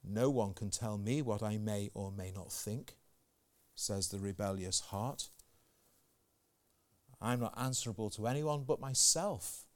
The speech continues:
says the rebellious heart. But sin, verse fifteen, is an offense against God. It offends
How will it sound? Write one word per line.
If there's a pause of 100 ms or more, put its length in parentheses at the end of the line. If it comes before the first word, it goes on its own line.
(720)
says
the
rebellious
heart. (1800)
But
sin, (1300)
verse
fifteen, (1300)
is
an
offense (760)
against
God. (1600)
It
offends